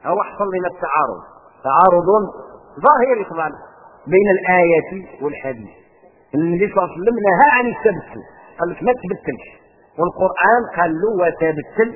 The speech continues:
إليه تبتيلا"، إلا أن التبتل المقصود في الحديث ليس هو التبتل المقصود في الآية.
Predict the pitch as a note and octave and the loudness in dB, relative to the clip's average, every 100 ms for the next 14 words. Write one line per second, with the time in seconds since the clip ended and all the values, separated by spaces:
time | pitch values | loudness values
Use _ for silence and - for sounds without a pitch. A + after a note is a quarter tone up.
0 | F3 F3 G#3 A3+ - F3 D#3 B3+ B3 F3 | -8 -6 -6 -6 -10 -14 -10 -8 -8 -10
1 | - _ _ _ _ _ _ _ _ C#4+ | -14 _ _ _ _ _ _ _ _ -4
2 | D4+ D4 C#4 B3+ C4 B3 A3+ - A3+ G3+ | 0 4 6 6 2 -2 -2 -2 2 4
3 | B3 - - G#3 G3+ F#3 F#3 - A#3 G3 | 2 0 -4 -2 0 -2 -6 -2 -2 2
4 | F#3+ G#3+ F#3+ E3+ F3 F#3 G#3+ G3 F#3 G3 | 0 0 -8 -4 -4 -4 -8 -8 -8 -10
5 | - - _ - G3 G#3 E3+ F3 D#3 D3+ | -12 -20 _ -4 -4 -4 -10 -6 -4 -4
6 | F#3 E3 - E3 D3+ F#3 - - D#3+ D#3 | -4 -4 -6 -6 -4 -6 -8 -10 -6 -4
7 | D3 D3+ D3 - E3 E3 D#3+ D3+ D3+ - | -4 -6 -8 -12 -12 -10 -4 -2 -2 -4
8 | - - _ _ D3+ C3+ - C#3+ D#3 D3+ | -20 -20 _ _ -10 -10 -6 -4 -2 -4
9 | D#3 A#2+ A2+ | -4 -6 -8